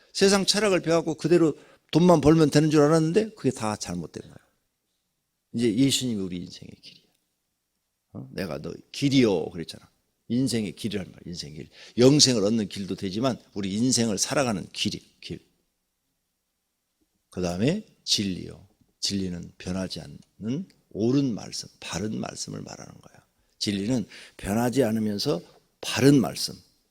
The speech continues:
예수님이 우리에게 가르쳐준 말씀은 영원토록,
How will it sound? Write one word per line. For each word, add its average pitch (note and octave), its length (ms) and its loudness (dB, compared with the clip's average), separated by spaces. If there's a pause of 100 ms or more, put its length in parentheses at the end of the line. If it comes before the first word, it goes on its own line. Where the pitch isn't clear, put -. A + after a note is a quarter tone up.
(260)
예수님이 G#2+ 400 0
우리에게 F2 280 -6
가르쳐준 E2 460 -8
말씀은 A2 500 -4 (480)
영원토록, D#3 680 2